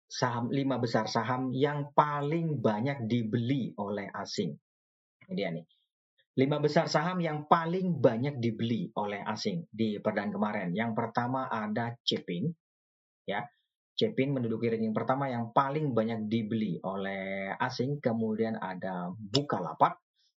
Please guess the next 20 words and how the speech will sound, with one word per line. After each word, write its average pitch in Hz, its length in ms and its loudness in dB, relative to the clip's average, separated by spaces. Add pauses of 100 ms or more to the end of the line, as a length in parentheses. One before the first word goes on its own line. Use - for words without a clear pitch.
(200)
lalu, 123 800 -2 (160)
eh, 107 640 -4
ada 110 720 -2
B 135 160 6
B 127 80 0
Y 107 320 0
B, - 40 0 (200)
buka 113 320 -4
termasuk 120 400 -2
salah - 320 -6
satu 113 160 -4
yang 107 240 -4 (160)
banyak 107 560 -4
dibeli 113 480 -2
ya - 80 -10
oleh - 160 -8
asing 175 320 -10
di 180 160 -6
perdagangan 165 240 -8
kemarin. 170 360 -8